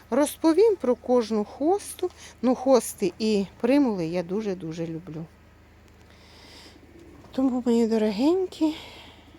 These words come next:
щоб у нас в Україні був мир. Це саме-саме головне. Щоб не гинули наші діти на фронті, щоб не гинули наші люди, щоб не гинули діти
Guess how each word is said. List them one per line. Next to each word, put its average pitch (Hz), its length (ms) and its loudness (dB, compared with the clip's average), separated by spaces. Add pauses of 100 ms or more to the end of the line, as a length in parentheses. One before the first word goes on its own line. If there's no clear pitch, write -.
(560)
щоб 175 240 -6
у 196 80 -2
нас 226 400 -4 (1120)
в 208 60 -6
Україні 226 680 -2
був 208 280 -2
мир. 170 220 -6 (640)
Це 196 160 -6
саме-саме 220 800 -6
головне. 170 540 -8 (720)
Щоб 226 260 2
не 220 180 4
гинули 196 480 2
наші 180 500 -6
діти 180 420 -6
на 165 120 -6
фронті, 254 520 -6 (600)
щоб 226 220 0
не 240 180 4
гинули 240 500 2
наші 180 400 -4
люди, 190 440 -4 (340)
щоб 165 240 -8
не 165 120 -2
гинули 180 480 -2
діти 175 420 -8